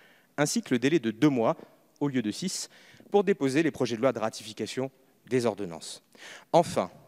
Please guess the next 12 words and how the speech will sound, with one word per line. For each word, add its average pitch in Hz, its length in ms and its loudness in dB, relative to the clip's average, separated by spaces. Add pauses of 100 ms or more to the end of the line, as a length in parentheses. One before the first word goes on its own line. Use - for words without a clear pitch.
(320)
à 120 80 4
l'article 120 400 -2
six, 214 340 2
nous 120 140 0
avons 117 160 2
rétabli 120 360 0
la 127 100 2
demande 139 300 2
de 117 80 0
rapport 123 380 2
sur 107 160 -4
l'indemnisation 139 800 2